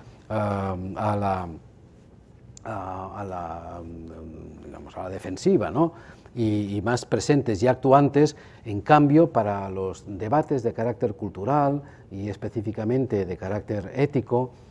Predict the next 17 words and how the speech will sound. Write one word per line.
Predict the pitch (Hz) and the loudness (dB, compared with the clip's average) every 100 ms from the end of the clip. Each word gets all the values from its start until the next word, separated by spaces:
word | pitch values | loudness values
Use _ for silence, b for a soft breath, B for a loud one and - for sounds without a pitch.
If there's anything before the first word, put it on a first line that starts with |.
| B 110 | B -10
eh, | 107 98 101 107 110 | -6 -6 -4 -4 -2
el, | 113 113 | -2 -2
eh, | 104 101 | -4 -4
preocuparse | 113 117 120 147 - 135 | -4 -2 0 0 0 -2
por | 123 | 0
una | 123 131 | 2 2
reciprocidad | 123 127 120 110 110 120 123 120 B B | 2 0 -2 -4 -4 0 0 0 B B
complementaria, | 143 123 117 120 104 101 131 143 127 120 120 B B B - | 4 4 2 -2 -2 -2 2 4 4 0 -2 B B B -6
no | 123 147 143 | 0 2 2
abstracta | 113 - 143 139 139 123 117 | 0 -4 0 0 0 -6 -4
ni | 120 | -2
egoísta, | 117 101 117 127 - 123 123 B B | -4 -4 -4 -4 -2 -4 -4 B B
creo | - 117 110 110 113 | 0 2 4 2 0
que, | 110 | -2
eh, | 98 101 110 104 107 98 98 101 | 0 2 0 0 -2 -4 -4 -4
es | 101 - | -4 -2
de, | 101 95 | -2 -2